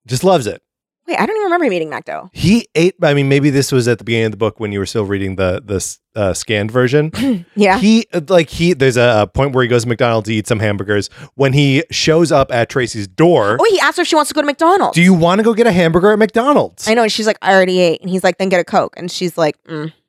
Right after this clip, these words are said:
Speaker 1: She's like, "It's eight o'clock.
Speaker 2: Yeah, we
Speaker 1: If I
Speaker 2: eat
Speaker 1: had a
Speaker 2: at
Speaker 1: Coke
Speaker 2: six.
Speaker 1: right now."
Speaker 2: I know. I'd be awake all night. <laughs>
Speaker 1: Yeah, it's too much sugar.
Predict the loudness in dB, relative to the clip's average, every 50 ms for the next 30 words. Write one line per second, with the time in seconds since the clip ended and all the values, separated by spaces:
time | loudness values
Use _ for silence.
0 | -12 -10 -4 -2 -2 -2 -2 -4 -10 -6 -4 -2 -2 -2 -2 -2 0 0 0 0
1 | -2 -6 -10 -14 -20 -20 _ _ _ _ _ _ _ _ -2 0 2 2 2 2
2 | 2 2 0 0 0 0 0 2 2 0 0 0 0 0 0 -2 -2 -2 -2 -4
3 | -6 -8 -12 _ _ _ _ _ _ _ _ -4 -2 0 0 -2 -2 -2 -2 0
4 | 2 2 2 2 0 0 0 0 0 0 -2 -2 -4 -6 -6 -8 -8 -10 _ _
5 | -2 -2 -2 -2 -2 -6 -10 -10 -8 -4 -2 -2 -2 -2 -2 -4 -4 -4 -4 -6